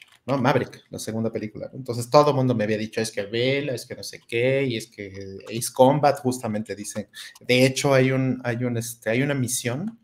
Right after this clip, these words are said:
un D L C de, en Ace Combat siete, oficial de, de, este, de la película esta, ¿no? O sea, yo creo que es una misión, no sé,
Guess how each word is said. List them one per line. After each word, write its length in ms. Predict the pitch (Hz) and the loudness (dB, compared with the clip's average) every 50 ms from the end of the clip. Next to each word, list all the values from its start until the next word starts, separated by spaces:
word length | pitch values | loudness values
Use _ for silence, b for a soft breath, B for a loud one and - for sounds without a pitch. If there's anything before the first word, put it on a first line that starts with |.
| _ _ _ _ _ | _ _ _ _ _
un 140 | 123 127 127 | 0 2 4
D 100 | 131 131 | 6 4
L 120 | 131 123 123 | 4 4 0
C 300 | - - 127 123 127 123 | 0 2 2 2 2 2
de, 140 | 123 110 - | -2 -4 -6
en 180 | 107 110 110 117 | -4 -4 -4 -4
Ace 140 | 117 117 - | -4 -6 -8
Combat 240 | - 117 113 117 - - | -8 -6 -6 -6 -6 -6
siete, 340 | - 120 107 - - 110 - _ _ _ _ _ _ _ _ _ _ _ _ _ _ _ _ _ _ _ - | -4 -4 -4 -6 -8 -16 -20 _ _ _ _ _ _ _ _ _ _ _ _ _ _ _ _ _ _ _ -2
oficial 680 | 131 123 - 113 - - 131 127 117 120 117 113 107 | -2 0 0 -2 0 2 4 4 4 4 2 0 -2
de, 260 | 110 104 98 95 - - 131 - _ _ _ _ _ _ _ _ _ _ _ _ _ _ | -4 -6 -8 -10 -12 -14 -18 -20 _ _ _ _ _ _ _ _ _ _ _ _ _ _
de, 260 | _ - - 107 98 95 | _ -12 -8 -8 -8 -8
este, 680 | 92 92 - - - - 101 95 92 92 92 95 95 | -8 -10 -12 -14 -14 -14 -12 -10 -8 -8 -8 -6 -4
de 100 | 101 98 | -4 -4
la 120 | 98 - | -2 -2
película 360 | - 117 117 117 - 110 104 | -2 -2 -2 -2 -2 -2 -2
esta, 240 | 101 - - - - | -2 -4 -6 -12 -10
¿no? 120 | - - 80 | -8 -6 -6
O 60 | 80 | -4
sea, 140 | - 117 113 | -2 0 2
yo 80 | 113 | 2
creo 120 | 120 123 123 | 2 0 0
que 60 | 113 | -2
es 120 | - - | -4 -4
una 120 | 117 107 98 | -4 -4 -2
misión, 340 | 107 110 - 160 185 196 156 | -2 0 2 4 4 4 2
no 80 | 117 | 0
sé, 340 | - - 139 156 160 160 - | -2 -2 -2 -4 -4 -6 -12